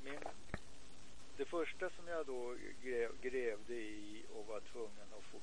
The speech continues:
klarhet i, det var ju det här med Moses Hess och Karl Marx. Och sen, sen, men sen blev ju nästa grej, det blev ju då ryska revolutionen som du kom in på nu.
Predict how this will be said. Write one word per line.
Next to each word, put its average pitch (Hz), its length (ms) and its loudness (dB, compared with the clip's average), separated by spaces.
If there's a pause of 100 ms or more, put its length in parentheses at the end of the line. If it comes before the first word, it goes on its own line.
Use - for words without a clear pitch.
klarhet 104 380 -2
i, 110 100 -4
det 120 60 -2
var 120 200 4
ju 110 240 -2
det 104 80 -2
här 104 140 -4
med 101 100 -4 (100)
Moses 101 320 -4 (100)
Hess 147 240 0 (200)
och 113 160 -4
Karl 113 160 -2 (120)
Marx. 110 300 -2 (760)
Och 127 180 2
sen, 202 200 2 (280)
sen, 151 180 0 (220)
men 131 160 -2
sen 165 240 -2
blev 160 200 -2
ju 147 80 -4
nästa 151 400 -2
grej, 127 320 -2
det 143 140 -4
blev 160 260 -2
ju 160 120 -2
då 131 140 -2
ryska 127 320 -2
revolutionen 135 760 -2
som 143 160 -2
du 110 80 -4 (100)
kom 117 140 -2
in 98 160 -4 (100)
på - 60 -4 (120)
nu. 107 80 -4